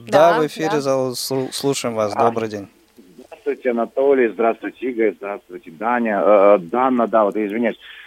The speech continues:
Speaker 3: А вы знаете, вот, э, как бы здравствуйте все остальные вот радиослушатели. Вы знаете, в чём дело? Да, вот, э, как-то я, ну, с детства, с рождения как бы незрячий. Вот учились в городе, конечно, бывали в кинотеатрах. А, по-моему, суть не в этом вообще.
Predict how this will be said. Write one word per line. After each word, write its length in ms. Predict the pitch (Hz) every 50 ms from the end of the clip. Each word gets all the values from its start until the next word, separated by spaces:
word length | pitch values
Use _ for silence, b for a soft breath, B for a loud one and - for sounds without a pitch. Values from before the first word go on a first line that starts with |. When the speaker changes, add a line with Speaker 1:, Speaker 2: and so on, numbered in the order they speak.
| B B
Speaker 3:
А 200 | - 110 113 113
вы 120 | 120 123
знаете, 280 | 127 170 170 147 - 127
вот, 120 | 117 117 120 -
э, 420 | 123 120 117 117 117 113 113 110 -
как 120 | 123 117
бы 100 | 110 117
здравствуйте 520 | - 117 127 123 120 - - 113 - 110 101
все 260 | - - 113 107 107
остальные 400 | 104 - - 110 110 110 104 95
вот 100 | 95 - -
радиослушатели. 840 | 98 92 98 95 90 101 95 - 156 170 160 - - - 90 82 78 _ B B B B B B B B B
Вы 120 | - 120 135
знаете, 240 | 185 202 190 - 127
в 40 | -
чём 240 | - 143 135 127
дело? 280 | 113 135 135 117 101 95
Да, 160 | 98 127 123 107
вот, 140 | 101 101 _ _ -
э, 240 | 113 110 107 107 107
как-то 220 | - 123 - - 120
я, 300 | 117 113 113 110 107 104
ну, 340 | 98 113 120 117 107 - - _ _ _
с 100 | 95 _ -
детства, 380 | 131 117 - - - 95 92
с 140 | 85 - -
рождения 380 | 107 113 104 101 110 101 90 -
как 120 | 87 85
бы 100 | 78 90
незрячий. 580 | 101 110 107 120 131 151 151 - - 90 78 73 _ _ _ _ _ b b b b b b b b b -
Вот 160 | 101 101 -
учились 400 | 113 113 - 170 165 135 117 98
в 60 | 104
городе, 380 | 95 113 120 120 117 98 98 92
конечно, 380 | - 90 92 92 85 - - 95
бывали 400 | 85 82 101 104 123 123 117 98
в 60 | -
кинотеатрах. 880 | _ 101 98 92 82 _ - 113 120 120 - 90 92 85 - 62 62 58
А, 380 | 76 85 85 85 85 85 85 82 - _ _ _
по-моему, 360 | - 123 135 170 202 202 156 -
суть 280 | - - 170 170 - 127
не 140 | 123 117
в 80 | 107 113
этом 220 | 139 - - 101
вообще. 440 | 87 82 _ - - - 76 65 58